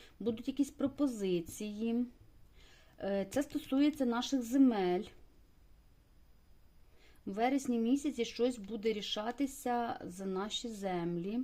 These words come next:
Буде якась пропозиція. Я не бачу тут, е, прям воєнних карт. Я думаю, що це буде якийсь, ем, чи не договір, або якесь, е, соглашення.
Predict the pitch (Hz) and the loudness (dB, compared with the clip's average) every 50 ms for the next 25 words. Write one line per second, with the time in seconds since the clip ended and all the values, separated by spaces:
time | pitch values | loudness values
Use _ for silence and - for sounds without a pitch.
0 | 254 - - - - - - - - 202 220 208 214 233 233 233 226 - - - | -4 -6 -14 -20 -20 -20 -20 -20 -8 -6 -2 2 2 2 2 2 0 -2 -4 -8
1 | 226 - - 226 214 190 175 170 165 160 156 - - - 190 196 202 220 240 262 | -8 -6 -4 -6 -4 -2 -2 0 0 0 -2 -6 -10 -12 -10 -8 -6 -2 0 2
2 | 285 277 - - - - - - - - 190 220 226 240 262 262 226 262 254 254 | 2 2 0 -6 -20 -20 -20 -18 -14 -8 -4 0 2 4 4 4 4 6 4 4
3 | 247 254 - 214 208 - - 185 - - 196 185 180 180 180 180 175 - 196 185 | 4 2 -2 -8 -8 -8 -10 -12 -8 -6 -4 -2 0 0 0 -2 -2 -2 -2 -2
4 | 185 185 180 185 180 175 185 180 180 180 175 175 - - 208 226 254 262 269 - | -2 0 -2 -4 -4 -4 -2 0 0 0 -2 -4 -6 -6 -2 -2 -2 -2 -4 -8
5 | - - 190 180 175 170 202 202 202 196 175 175 202 202 196 190 190 180 - - | -8 -6 -4 -4 -4 -2 -2 -2 -2 -2 -4 -4 -4 -2 -2 -2 -2 -4 -6 -8
6 | 180 - - 202 196 190 190 202 196 180 202 196 190 196 - - - - - - | -10 -8 -6 -6 -6 -6 -6 -6 -6 -4 -4 -4 -4 -6 -10 -16 -20 -20 -20 -20
7 | - - - 202 196 196 - 226 226 220 - - - - - 208 196 196 196 190 | -18 -8 -6 -6 -6 -4 -4 -4 -4 -4 -4 -8 -12 -8 -6 -4 -2 -2 -2 -2
8 | 185 185 180 185 185 185 185 185 180 180 175 175 175 170 170 170 175 170 170 170 | -2 -2 -2 -2 -2 -2 -2 -2 -2 -2 -2 -2 -2 -2 -4 -2 -2 -2 -2 -2
9 | 165 165 165 165 165 160 160 160 160 156 160 156 156 156 156 156 156 160 156 - | -2 -2 -2 -2 -2 -2 -2 -2 -2 -2 0 0 0 0 0 0 -2 -2 -4 -6
10 | - - 196 196 190 185 175 160 160 180 170 170 170 175 196 202 202 202 240 254 | -6 -4 -2 0 0 0 0 0 0 0 0 0 0 0 -2 -4 -2 0 0 0
11 | 254 - - - - - - - - - - - - - - - - - - - | -2 -2 -8 -20 -20 -20 -20 -20 -20 -20 -20 -20 -20 -20 -20 -20 -20 -20 -20 -20
12 | - - - - - - - - 196 175 175 202 196 196 190 196 196 196 190 - | -20 -20 -20 -20 -20 -18 -8 -6 -4 4 6 6 6 6 4 0 0 -2 -2 -4
13 | - - 185 180 175 175 170 165 165 - 226 202 202 196 190 190 - - 180 160 | -8 -4 -2 0 2 2 2 2 2 2 0 2 2 0 -2 -2 -4 -4 -2 0
14 | 151 151 156 165 170 180 190 202 | 0 2 2 2 2 2 2 0